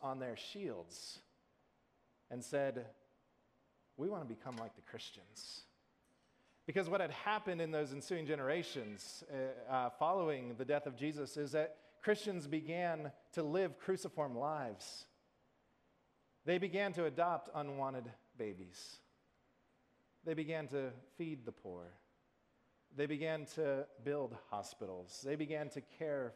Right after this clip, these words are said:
for the sick. And the Romans said, "We want in on this story. This is a better story than the one we're telling. We want to get on board with this Jesus. We want to be part of his kingdom.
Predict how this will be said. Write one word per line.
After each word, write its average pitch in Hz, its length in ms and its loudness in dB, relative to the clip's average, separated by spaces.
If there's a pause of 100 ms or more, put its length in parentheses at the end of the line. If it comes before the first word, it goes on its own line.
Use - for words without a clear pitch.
for 107 300 -2 (160)
the 110 80 -10
sick. 98 360 -10 (1300)
And 143 80 0
the 151 60 4
Romans 175 400 4
said, 156 260 2 (140)
"We 180 180 -2
want 175 200 -2
in 147 100 -2
on 117 140 -2
this 107 120 -6
story. 92 480 -12 (1300)
This 160 120 2
is 151 40 -2
a 151 60 -2
better 139 200 4
story 135 380 0
than 127 200 -2
the 117 60 -2
one 117 220 -2
we're 110 140 -2
telling. 95 380 -12 (1500)
We 156 120 2
want 180 160 2
to 151 40 0
get 143 140 4
on 127 160 0
board 131 260 4
with 117 180 0
this 123 220 -2
Jesus. 98 580 -8
We 156 100 2
want 180 140 4
to 156 40 -2
be 143 100 0
part 147 340 0
of 127 140 -2 (100)
his 151 280 0
kingdom. 110 500 -4